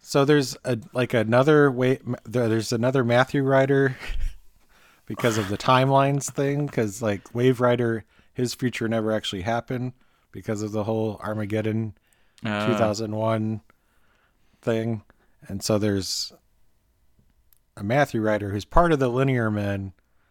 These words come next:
Speaker 1: who exist outside of time.
Speaker 2: Uh,
Speaker 1: See, this is why I don't
Speaker 2: they,
Speaker 1: like the time
Speaker 2: yeah,
Speaker 1: li-,
Speaker 2: their bodies
Speaker 1: things.
Speaker 2: merge and, uh, their timeline merges into a single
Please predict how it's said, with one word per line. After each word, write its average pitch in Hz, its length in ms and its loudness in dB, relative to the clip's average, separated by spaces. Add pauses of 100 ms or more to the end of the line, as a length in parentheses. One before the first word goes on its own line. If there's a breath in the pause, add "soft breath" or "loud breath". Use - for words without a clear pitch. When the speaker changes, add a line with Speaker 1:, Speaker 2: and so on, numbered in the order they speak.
(640)
Speaker 1:
who 117 220 0
exist 110 400 -2
outside 127 460 0
of 107 80 -6
time. 101 600 -4 (1160 loud breath)
Speaker 2:
Uh, 123 340 6
Speaker 1:
See, 117 60 6
this 214 140 4
is 151 140 2
why 151 180 8
I 127 60 6
don't 131 160 4
Speaker 2:
they, 131 80 4
Speaker 1:
like 156 100 0
the 104 60 -4
time 117 560 -4
Speaker 2:
yeah, 120 340 0 (180)
Speaker 1:
li-, 95 60 -14
Speaker 2:
their 160 160 4
bodies 160 400 6
Speaker 1:
things. 117 100 0
Speaker 2:
merge 120 560 0 (100)
and, 107 560 -4
uh, 101 260 -4
their 104 140 -4
timeline 107 840 -4
merges 107 380 -4
into 95 640 -6
a 87 40 -8
single 107 680 -4